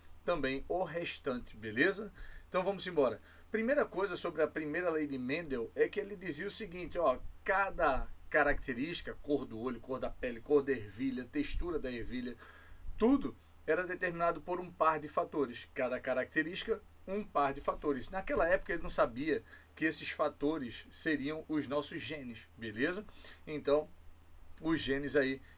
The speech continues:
que determinam essa produçãozinha aí. Show da característica. Como é que funciona isso?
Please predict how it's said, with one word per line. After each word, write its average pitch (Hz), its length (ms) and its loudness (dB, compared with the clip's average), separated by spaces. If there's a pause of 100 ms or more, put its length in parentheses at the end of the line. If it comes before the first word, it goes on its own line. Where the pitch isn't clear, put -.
que 160 120 0
determinam 143 720 2 (800)
essa 143 260 6
produçãozinha 143 800 2
aí. 113 180 -2 (280)
Show 185 400 0 (180)
da 143 160 6
característica. 147 800 0
Como 208 200 0
é 220 60 0
que - 60 -10
funciona 180 500 -2
isso? 123 360 0